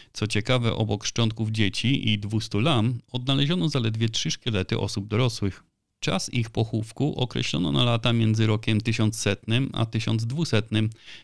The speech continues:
Był to czas rozkwitu kultury Shimu. Dzieci złożone w ofierze miały od pięciu do czternastu lat. Dzięki analizie kości i zębów ustalono, że były w dobrej kondycji. Pochowano je z pietyzmem,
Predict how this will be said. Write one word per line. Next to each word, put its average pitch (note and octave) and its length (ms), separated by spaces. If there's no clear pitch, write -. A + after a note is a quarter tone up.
Był A3 160
to G3 120
czas C3 240
rozkwitu B2 480
kultury G#2+ 400
Shimu. G2+ 380
Dzieci G#2+ 340
złożone A2+ 440
w A2+ 60
ofierze B2 420
miały A2+ 320
od A2+ 200
pięciu A2+ 540
do A#2+ 120
czternastu A2 520
lat. A#2+ 360
Dzięki A#2+ 420
analizie C3+ 400
kości A#2+ 400
i A#2 60
zębów B2 400
ustalono, A#2+ 560
że F#3+ 140
były B2+ 220
w - 60
dobrej G#2+ 280
kondycji. G2 540
Pochowano A2+ 500
je G#2+ 160
z - 40
pietyzmem, A2 720